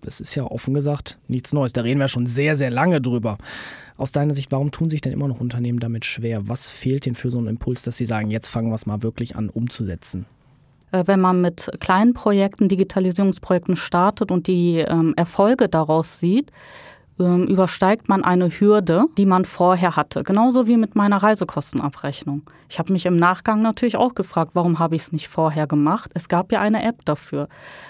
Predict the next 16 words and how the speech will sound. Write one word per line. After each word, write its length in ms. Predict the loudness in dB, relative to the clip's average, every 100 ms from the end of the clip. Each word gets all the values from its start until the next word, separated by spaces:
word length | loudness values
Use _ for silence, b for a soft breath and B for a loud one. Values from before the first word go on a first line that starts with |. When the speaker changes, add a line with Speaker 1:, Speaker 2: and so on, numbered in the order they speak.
| B
Speaker 2:
Das 180 | -8 0
heißt, 180 | 0 2
man 160 | 2
muss 180 | 2 2
sich 160 | -2 -2
natürlich 460 | -2 0 -2 0
auch 200 | 0 0
am 300 | 0 2 2
Markt 420 | 2 4 2 0 -4
ein 60 |
Stück 340 | -4 -6 -4 0
weit 200 | 0 2
informieren, 760 | -2 0 0 2 2 0 2
was 320 | 2 0 -4 -14 _ -8
gibt 280 | -2 -2 2
es, 260 | 2 2